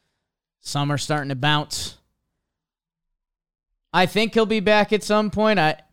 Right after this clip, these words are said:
at this point, you should be rooting for him to come back. Even, you know, we're Yankee fans, and he killed us for a couple of years. You should be rooting for Alek Manoah to come back,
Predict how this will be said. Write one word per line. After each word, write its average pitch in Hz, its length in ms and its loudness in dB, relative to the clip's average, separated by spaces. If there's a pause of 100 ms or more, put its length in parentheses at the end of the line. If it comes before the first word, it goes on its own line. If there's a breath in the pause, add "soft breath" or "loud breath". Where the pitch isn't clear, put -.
at 151 200 -2
this 175 220 0
point, 202 260 -2
you 175 120 -2
should 160 160 -4
be 151 140 -2
rooting 156 420 0
for 180 180 0
him 185 140 0
to 185 40 0
come 190 300 0
back. 208 320 4
Even, 143 340 -4
you 170 80 -6
know, 131 140 -8
we're 127 300 -10
Yankee 123 400 -8
fans, 110 580 -14
and 107 100 -16
he 117 320 -8 (260)
killed 139 360 -6
us 95 240 -12
for 104 160 -18
a 101 60 -16
couple 120 300 -14
of 110 60 -12
years. 107 360 -14 (680)
You 160 220 -2
should 185 160 -4
be 196 140 2
rooting 180 340 2
for 170 140 0
Alek 165 280 4
Manoah 151 320 -2
to - 100 -14
come 139 240 -4
back, 135 480 -2